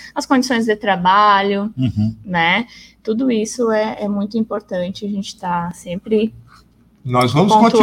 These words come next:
Speaker 3: continuar aqui o assunto, mas eu vou só fazer um breakzinho, porque os-, somos obrigados a falar sobre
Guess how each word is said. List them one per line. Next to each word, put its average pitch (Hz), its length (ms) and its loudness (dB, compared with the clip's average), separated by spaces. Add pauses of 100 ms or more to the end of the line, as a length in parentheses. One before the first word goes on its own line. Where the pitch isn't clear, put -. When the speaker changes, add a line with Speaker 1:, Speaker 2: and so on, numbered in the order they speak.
(120)
Speaker 3:
continuar 175 380 8
aqui 156 400 0
o 123 140 2
assunto, 170 600 2
mas 120 240 -4
eu 120 80 -4
vou 127 140 -4
só 151 320 -2
fazer 143 300 0
um 131 120 -6
breakzinho, 123 1080 -4 (640)
porque 127 240 -6
os-, 151 120 -6 (460)
somos 156 340 0
obrigados 147 840 2
a 110 100 0
falar 135 520 0
sobre 151 640 -4